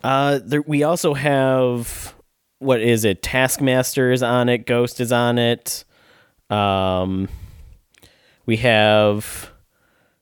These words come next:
the Red Guardian is in it. Let me see. What's the full cast here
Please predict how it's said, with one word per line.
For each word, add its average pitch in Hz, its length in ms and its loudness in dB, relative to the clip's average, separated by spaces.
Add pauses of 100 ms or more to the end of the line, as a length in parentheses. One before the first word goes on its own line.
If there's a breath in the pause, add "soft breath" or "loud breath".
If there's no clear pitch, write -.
(300)
the 117 180 2
Red 127 520 0
Guardian 127 840 0 (320 soft breath)
is 120 180 -6
in 123 240 0
it. - 540 -4 (1040)
Let - 80 -12
me 117 100 -2
see. 92 280 -2
What's 123 300 0
the 113 300 4
full 104 280 2
cast 92 520 0
here 90 460 0